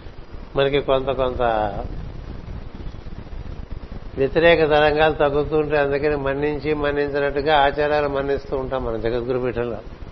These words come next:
పూర్తిగా మన్నిస్తామని చెప్పం, అసలు మన్నించామని చెప్పం. అలా మధ్య మార్గం, మధ్య మార్గంగా వెళ్తూ ఉంటాం.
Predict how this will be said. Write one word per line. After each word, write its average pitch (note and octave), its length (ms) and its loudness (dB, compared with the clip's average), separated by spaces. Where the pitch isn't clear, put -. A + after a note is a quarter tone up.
పూర్తిగా D3 400 4
మన్నిస్తామని C#3+ 800 2
చెప్పం, C#3+ 540 2
అసలు D#3 280 4
మన్నించామని D#3 640 4
చెప్పం. A#2+ 360 -2
అలా D3 160 2
మధ్య C3+ 440 2
మార్గం, C#3+ 440 2
మధ్య C3+ 340 0
మార్గంగా C#3+ 480 2
వెళ్తూ C#3 340 0
ఉంటాం. B2 340 -2